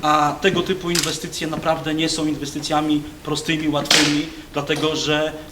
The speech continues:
wymagają wielu uzgodnień, wielu naprawdę osób dobrej woli, które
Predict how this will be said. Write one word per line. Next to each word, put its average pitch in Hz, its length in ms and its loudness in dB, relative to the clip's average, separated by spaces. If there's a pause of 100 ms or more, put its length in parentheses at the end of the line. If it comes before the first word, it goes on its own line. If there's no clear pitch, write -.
wymagają 160 580 2 (480)
wielu 165 360 0
uzgodnień, 160 720 -2 (300)
wielu 175 240 2
naprawdę 160 640 0 (480)
osób 170 400 2 (280)
dobrej 156 340 2
woli, 160 420 2 (280)
które 160 420 0